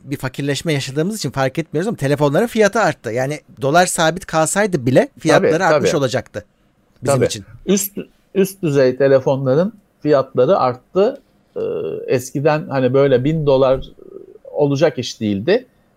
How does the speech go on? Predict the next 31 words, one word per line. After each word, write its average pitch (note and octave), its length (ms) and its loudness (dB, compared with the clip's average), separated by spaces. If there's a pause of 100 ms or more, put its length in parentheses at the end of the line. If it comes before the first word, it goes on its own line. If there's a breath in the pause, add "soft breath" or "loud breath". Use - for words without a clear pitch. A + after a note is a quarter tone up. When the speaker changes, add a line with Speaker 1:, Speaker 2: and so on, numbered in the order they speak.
(140)
Speaker 2:
Şimdi C#3 320 -2
firma C3+ 460 0
hiç, - 320 -8
e, D#2 420 -10
çekinmeden D3 680 0
çıkartıyor G2 560 0
bin G2 160 -6
dolar F#2+ 300 2
düzeyinden F#2 440 -4
fir-, - 260 -6
fiyat G2 300 -2
telefonunu. G2+ 600 -2 (840)
Ee, G#2 80 0 (320)
öyle C#3 300 4
bir C#3 80 0
pahalanma C3+ 640 0
var. C#3+ 240 0 (160 soft breath)
Ha, - 180 -2
kurdaki B3+ 520 2
artış F#3+ 360 0
falan D4+ 360 -2
bize C4+ 180 0
ekstra G#3 540 0
yansıyor A2+ 540 0
bir G2 100 -4
de. G2+ 100 2
Hani A#2 280 -2
o C3+ 440 2
katmerli E3+ 580 0
olarak A2 440 2
yansıyor. A2 540 -2